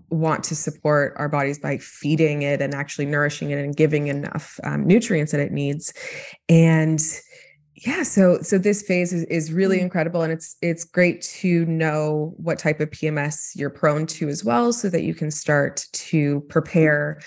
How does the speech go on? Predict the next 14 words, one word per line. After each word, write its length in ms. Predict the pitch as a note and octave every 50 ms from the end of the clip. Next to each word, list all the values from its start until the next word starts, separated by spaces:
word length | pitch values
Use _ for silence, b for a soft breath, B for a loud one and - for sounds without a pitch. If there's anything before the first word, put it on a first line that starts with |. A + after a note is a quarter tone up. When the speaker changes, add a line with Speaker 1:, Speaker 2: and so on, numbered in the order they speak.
| B B B B - - -
Speaker 1:
for 280 | - E3+ D#3 D#3+ E3+ E3+
that 460 | F#3 F3+ F#3 G3 G#3+ B3+ - - -
Speaker 2:
Mm-hmm. 300 | - F#3+ F#3 E3+ D#3+ D#3+
Speaker 1:
and, 220 | D#3+ D#3 D3+ D#3
you 80 | D#3+ D3+
know, 120 | C#3+ C#3+
get 180 | D3+ - C#3 D3
in 140 | D#3 D#3 D#3+
those 180 | D#3+ D#3+ E3+
extra 280 | E3 E3+ - - - A#3+
B 220 | A3 C4+ C#4 D4+
vitamins. 920 | C#4 A#3 A#3+ A3 G#3 G3 F#3+ F3+ E3 D#3 D3+ D3 D3 C#3+ C#3+ D3 C#3+ - - B B B B B B
You 160 | - D#3+ E3
know, 440 | E3 D#3 D#3 D3+ D3+ D3+ - -